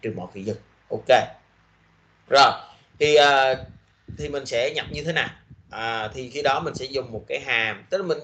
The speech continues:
các bạn thấy đây mình, mình, mình dùng cái gì? À, mình cứ nhập thôi, đúng không? Như vậy mình cái dòng lặp này mình đâu, đâu biết bao nhiêu lần đâu, đúng không? Mình sẽ dùng cái dòng lặp while. À,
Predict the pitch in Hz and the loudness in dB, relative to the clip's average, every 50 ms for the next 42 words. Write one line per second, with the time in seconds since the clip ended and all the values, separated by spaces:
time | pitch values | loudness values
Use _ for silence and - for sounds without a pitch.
0 | - - 185 175 151 127 131 143 156 175 170 160 147 139 131 131 127 _ _ _ | -8 -8 -4 -2 -2 -2 0 0 -2 0 0 0 -2 -2 -4 -8 -10 _ _ _
1 | _ _ _ - 123 127 127 127 123 127 123 123 127 123 117 139 147 143 131 - | _ _ _ -8 -8 -8 -6 -8 -8 -10 -6 -2 0 -2 0 0 0 -2 -2 -2
2 | - _ _ _ - - 110 117 123 127 117 113 - 160 170 151 - - 151 156 | -6 _ _ _ -8 -4 -4 -2 -2 -4 -6 -6 -6 -2 -2 -2 -2 0 2 2
3 | 151 160 165 170 - 156 175 170 156 143 147 147 147 127 110 113 120 120 117 120 | 4 2 2 -2 -6 -4 -4 -4 -4 -6 -8 -10 -4 -2 -2 -2 -2 -4 -8 -10
4 | 135 131 - - 82 - - 131 117 127 127 117 110 123 131 127 120 117 120 - | -12 -14 -14 -12 -10 -2 -2 -2 0 0 -2 -2 -2 -2 -4 -4 -4 -6 -8 0
5 | 135 139 143 143 - 135 143 156 170 - 175 151 143 143 147 147 143 131 127 139 | 0 0 0 2 2 0 0 0 -2 -2 0 -2 -2 0 0 2 2 2 2 2
6 | 131 143 160 165 - _ _ - 147 156 151 147 143 131 123 131 131 139 123 117 | 0 0 0 -4 -10 _ _ -8 -8 -6 -6 -6 -8 -10 -10 -12 -12 -12 -12 -12
7 | 117 139 135 113 110 104 98 - 135 143 147 151 156 160 - - _ _ _ _ | -12 -12 -10 -8 -8 -8 -6 0 2 2 2 2 0 -2 -8 -14 _ _ _ _
8 | - 139 156 156 156 147 131 123 | -10 -4 -2 0 0 0 -2 -6